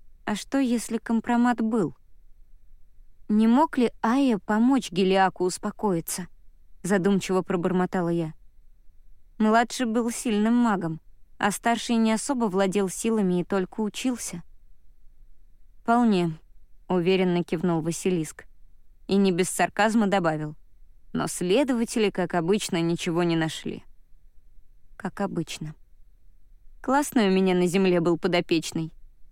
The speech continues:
Не то что посторонних, отца родного не пожалел.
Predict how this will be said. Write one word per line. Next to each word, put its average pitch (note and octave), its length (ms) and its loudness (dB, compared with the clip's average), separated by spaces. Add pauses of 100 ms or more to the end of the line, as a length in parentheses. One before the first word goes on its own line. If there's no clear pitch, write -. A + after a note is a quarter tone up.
(140)
Не E4+ 140 2
то F4+ 180 2
что G3+ 180 -2
посторонних, F#3+ 720 0 (140)
отца C4 420 2
родного G3 360 2
не F3 140 2
пожалел. E3+ 540 -2